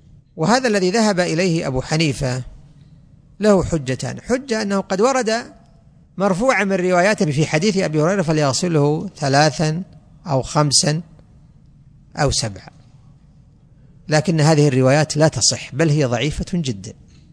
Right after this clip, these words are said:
الشيء الثاني، قالوا إن أبا هريرة رضي الله عنه سئل عن الإناء يلغ فيه الكلب فقال: "اغسله ثلاثا".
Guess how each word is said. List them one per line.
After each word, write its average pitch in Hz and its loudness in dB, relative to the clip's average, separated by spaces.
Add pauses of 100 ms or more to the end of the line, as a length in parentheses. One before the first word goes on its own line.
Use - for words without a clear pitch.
(420)
الشيء 262 4
الثاني، 208 -2
قالوا 254 2
إن 277 -2
أبا 220 2
هريرة 220 2
رضي 170 0
الله 143 0
عنه 143 -4 (1000)
سئل 254 4 (720)
عن 185 0
الإناء 208 4
يلغ 214 2
فيه 196 0
الكلب 240 0 (140)
فقال: 214 0
"اغسله 226 0
ثلاثا". 220 2